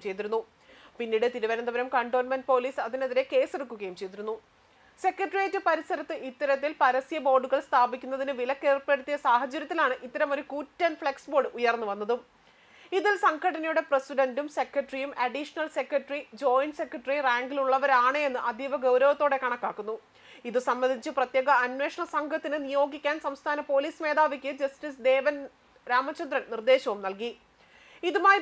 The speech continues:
ബന്ധപ്പെട്ട് അന്വേഷണ റിപ്പോർട്ട് ഒരാഴ്ചയ്ക്കകം നൽകണമെന്നും കോടതി ഇപ്പോൾ അറിയിച്ചിരിക്കുകയാണ്. തിരുവനന്തപുരം കോർപ്പറേഷൻ ബോർഡ് നീക്കം ചെയ്തെങ്കിൽ നിയമലംഘനം നിസ്സാരമായി കാണാനാവില്ല എന്നും ബോർഡ് മാറ്റിയതിന് എന്ത് ചിലവ്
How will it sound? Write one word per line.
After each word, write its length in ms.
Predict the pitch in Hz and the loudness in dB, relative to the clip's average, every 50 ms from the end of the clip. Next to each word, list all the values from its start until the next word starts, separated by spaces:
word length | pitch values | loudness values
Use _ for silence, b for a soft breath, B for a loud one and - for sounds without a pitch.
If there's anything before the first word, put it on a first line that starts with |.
| 349 | 2
ബന്ധപ്പെട്ട് 380 | 359 320 359 359 359 320 320 339 - 277 269 | 0 0 0 -2 -2 -2 0 2 2 2 2
അന്വേഷണ 380 | 262 269 277 302 311 - 359 330 285 | 0 -2 -4 -6 -6 -4 -4 -4 -4
റിപ്പോർട്ട് 300 | 277 - 285 285 269 302 285 - 240 254 | -4 2 2 2 2 2 0 0 0 2
ഒരാഴ്ചയ്ക്കകം 760 | 269 285 262 254 269 285 - 320 277 269 269 262 269 277 269 262 254 | 4 4 4 4 2 0 -4 -8 -2 -2 -2 0 0 -2 -2 0 0
നൽകണമെന്നും 500 | 240 254 247 285 311 294 285 254 247 294 294 302 | 0 0 0 -2 -2 -2 -2 -4 -4 -2 2 2
കോടതി 280 | 269 254 262 240 269 269 247 | 2 2 2 -2 -6 -6 -4
ഇപ്പോൾ 160 | 254 233 - - 208 202 | -4 -4 -4 -4 -4 -4
അറിയിച്ചിരിക്കുകയാണ്. 760 | 208 220 214 208 226 233 202 214 202 196 185 180 185 202 226 - _ _ _ b b b b b b b b b | -4 -6 -8 -10 -12 -12 -12 -12 -8 -4 -4 -4 -4 -4 -8 -10 _ _ _ b b b b b b b b b
തിരുവനന്തപുരം 580 | 349 359 381 370 392 359 339 392 359 381 381 359 - | 0 0 2 2 2 2 2 0 0 0 -2 0 4
കോർപ്പറേഷൻ 560 | 330 294 285 277 - - 302 320 294 - 339 311 262 | 4 4 4 4 2 -2 -2 -2 -2 -6 -8 -2 2
ബോർഡ് 260 | 269 262 269 262 254 294 262 | 4 4 6 4 2 -2 -6
നീക്കം 300 | 254 254 240 - 294 294 285 294 | -6 -8 -2 -2 -2 -2 -2 -2
ചെയ്തെങ്കിൽ 440 | 294 262 262 233 254 254 233 254 285 269 254 | -4 -4 -2 -2 -2 -2 -2 -4 -4 -2 -2
നിയമലംഘനം 600 | 240 247 254 254 262 262 247 247 269 262 269 262 240 | -2 -2 -2 -2 -2 -2 -2 0 0 -2 -2 -4 -6
നിസ്സാരമായി 520 | 233 226 - 262 262 269 269 269 277 277 269 | -8 -2 0 2 2 2 0 -2 -2 -2 0
കാണാനാവില്ല 720 | 262 240 240 247 277 277 269 254 240 240 240 262 269 277 285 285 | -2 -2 0 0 0 0 2 2 0 0 0 0 0 2 2 2
എന്നും 180 | 262 240 240 262 254 247 | 2 -2 -4 -4 0 2
ബോർഡ് 260 | 240 247 262 247 285 262 269 | 4 4 4 2 2 0 2
മാറ്റിയതിന് 480 | 254 262 262 - 277 302 247 247 196 185 - B B B B B 262 | 2 2 0 -2 -6 -6 -4 -4 -6 -6 -10 B B B B B 0
എന്ത് 160 | 302 294 302 359 - - | 0 0 0 -2 -4 -4
ചിലവ് 300 | 320 269 285 302 330 | 0 0 2 2 2